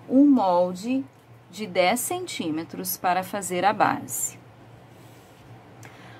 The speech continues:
Para fazer o amora, ó, eu vou precisar de quatro pedaços, medindo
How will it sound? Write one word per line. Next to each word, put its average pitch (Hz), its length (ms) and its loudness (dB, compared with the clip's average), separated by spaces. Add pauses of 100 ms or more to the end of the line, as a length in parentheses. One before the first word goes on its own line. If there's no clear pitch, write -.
(200)
Para 392 240 4
fazer 233 380 2
o 180 60 0
amora, 175 600 4
ó, 147 260 -2
eu 196 120 -6
vou 226 120 -2
precisar 226 520 0
de 180 160 -10
quatro 254 500 2
pedaços, 156 1200 -4 (1080)
medindo 190 800 0